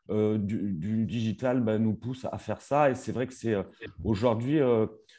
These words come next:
je trouve, qui permet de pérenniser nos actions, en tout cas dans le temps, et puis mettre bien en valeur, euh, nos adhérents ou nos actions.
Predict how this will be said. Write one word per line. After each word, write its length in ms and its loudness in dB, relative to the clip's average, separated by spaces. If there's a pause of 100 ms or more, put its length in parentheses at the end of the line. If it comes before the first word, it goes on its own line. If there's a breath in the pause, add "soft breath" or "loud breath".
je 120 0
trouve, 320 0
qui 680 -8
permet 220 6
de 60 0
pérenniser 540 6
nos 200 4
actions, 320 -2
en 40 0
tout 120 -10
cas 140 2
dans 120 2
le 100 0
temps, 220 2
et 60 2
puis 160 -2
mettre 280 2
bien 180 4
en 100 0
valeur, 380 4
euh, 80 0 (400 soft breath)
nos 180 4
adhérents 340 6
ou 100 2
nos 180 2
actions. 280 -2